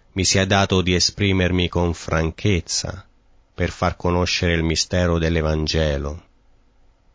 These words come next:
È interessante che così spesso nella Chiesa delle origini la loro preghiera era di avere franchezza nel proclamare la verità di Dio.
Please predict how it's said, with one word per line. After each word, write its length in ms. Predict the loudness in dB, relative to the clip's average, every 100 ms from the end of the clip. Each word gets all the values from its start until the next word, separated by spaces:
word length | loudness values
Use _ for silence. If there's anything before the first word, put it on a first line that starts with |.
| _
È 100 | 2
interessante 800 | 4 4 4 4 4 2 2 0
che 180 | 0 0
così 260 | 0 2
spesso 480 | 0 0 0 2 2
nella 260 | 2 2 0
Chiesa 300 | 0 0 2
delle 220 | 2 2
origini 640 | 2 2 2 2 2 0 -4 -18 -2
la 140 | 2
loro 280 | 4 4 4
preghiera 600 | 2 0 2 2 4 4
era 180 | 4 2
di 100 | 2
avere 300 | 2 2 0
franchezza 1080 | 0 0 0 0 0 0 0 -2 -2 -2 -6 _ _ _ _ _
nel 180 | -2 -2
proclamare 680 | -2 0 0 2 2 2 2
la 120 | 2
verità 380 | 0 0 0 -2
di 300 | -2 -4 -2
Dio. 480 | -2 -2 -6 -12